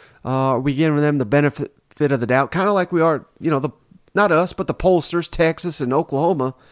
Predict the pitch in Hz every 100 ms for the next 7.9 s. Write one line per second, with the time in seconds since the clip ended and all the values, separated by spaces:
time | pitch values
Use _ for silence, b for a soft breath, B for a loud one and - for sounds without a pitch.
0 | b b b 156 160 185 139 147 143 147
1 | 131 120 185 214 110 113 104 143 131 127
2 | 127 - 120 110 - 135 127 139 127 113
3 | - 127 127 131 123 120 110 123 113 117
4 | _ - 131 - 127 123 B B B 214
5 | 214 190 180 165 151 143 147 139 127 117
6 | 123 - 151 131 - 135 - 117 - 147
7 | 123 131 113 107 135 117 - 107 98